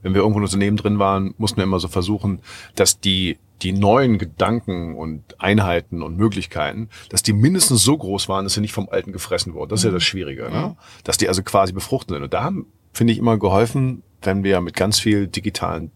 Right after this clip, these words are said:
Speaker 1: also wenn wir mit Daten helfen konnten, schneller bessere Entscheidungen zu machen. Dass du nicht in Argumentation kamst, "Machen wir aber immer so" oder immer, "Ich hab da die Erfahrung", und konntest sagen, "Ja, mag sein, aber guck mal hier,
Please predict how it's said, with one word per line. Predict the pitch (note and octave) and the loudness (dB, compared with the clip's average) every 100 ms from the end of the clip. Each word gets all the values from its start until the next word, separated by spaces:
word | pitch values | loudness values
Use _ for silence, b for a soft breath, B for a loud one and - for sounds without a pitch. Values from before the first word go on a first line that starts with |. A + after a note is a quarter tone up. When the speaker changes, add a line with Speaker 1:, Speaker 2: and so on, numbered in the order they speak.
| _ - | _ -8
Speaker 1:
also | E2+ F#2+ | -4 0
wenn | |
wir | G#2 | 0
mit | F#2+ F#2 | 0 0
Daten | G2 - | 0 -2
helfen | E2 D#2 G2+ | -2 -2 -2
konnten, | - F#2+ G2 | -2 -2 -2
schneller | F#2 G2+ F#2+ | 0 0 0
bessere | F#2+ - | -2 -2
Entscheidungen | F2+ - E2+ E2 | -4 -4 -6 -6
zu | - | -10
machen. | C#2 | -8
Dass | E2 - | -8 -2
du | |
nicht | G2 G#2 | 0 0
in | G#2+ | 0
Argumentation | F#2 G2 F2+ F#2 - A2+ C3+ | 0 0 -2 -2 -2 -2 -4
kamst, | E2 F2 - B B - | -4 -4 -4 B B -2
"Machen | F#2 G#2+ | 0 2
wir | |
aber | E2 D#2 | 2 0
immer | F#2 E2 | 0 -4
so" | E2+ E2+ | -2 -2
oder | - E2 E2 | -2 0 0
immer, | - E2 | 0 -2
"Ich | C#2 - | -2 -2
hab | - | -2
da | |
die | E2 | -4
Erfahrung", | - E2 | -2 -2
und | F2 | -2
konntest | - F#2 | -4 -2
sagen, | E2+ | 2
"Ja, | A2+ G3 | 2 2
mag | G#2+ - | -2 0
sein, | - D#3 | 0 0
aber | A2 | -2
guck | - G#2+ | -2 -2
mal | G#2+ | 0
hier, | A#2+ D3+ | 2 0